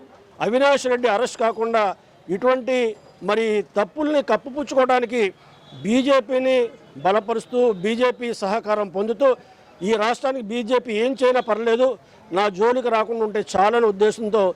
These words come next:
బీజేపీతో జతకట్టి, జు-, బీజేపీతో కుమ్మక్కై ఈ నాలుగున్నర సంవత్సరాలు, ఐదు సంవత్సరాలు కాపురం చేసింది వైఎస్ఆర్సీపీ. ఏవైతే ముస్లిం వ్యతిరేక బిల్లులు వచ్చినాయో, ఆ బిల్స్-, బిల్లులన్నింటి కూడా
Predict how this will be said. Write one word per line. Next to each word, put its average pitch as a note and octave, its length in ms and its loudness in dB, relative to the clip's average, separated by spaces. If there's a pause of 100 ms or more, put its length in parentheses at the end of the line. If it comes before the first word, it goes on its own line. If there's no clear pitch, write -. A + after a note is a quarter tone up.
(400)
బీజేపీతో B3+ 760 2
జతకట్టి, G#3+ 640 -2
జు-, G#3 300 -2
బీజేపీతో A#3 880 0 (480)
కుమ్మక్కై C4+ 760 0 (260)
ఈ G3+ 120 -4
నాలుగున్నర A#3+ 560 2
సంవత్సరాలు, A3 440 -2
ఐదు A3 120 -4
సంవత్సరాలు G#3+ 640 -2 (460)
కాపురం C4 400 0
చేసింది C4 380 -4
వైఎస్ఆర్సీపీ. A3+ 680 -4 (1000)
ఏవైతే B3+ 680 2 (340)
ముస్లిం C#4+ 360 0
వ్యతిరేక C4 340 2
బిల్లులు B3 340 0
వచ్చినాయో, A#3+ 460 2
ఆ A#3 80 2
బిల్స్-, G#3 400 -6
బిల్లులన్నింటి B3 640 2
కూడా A#3 380 2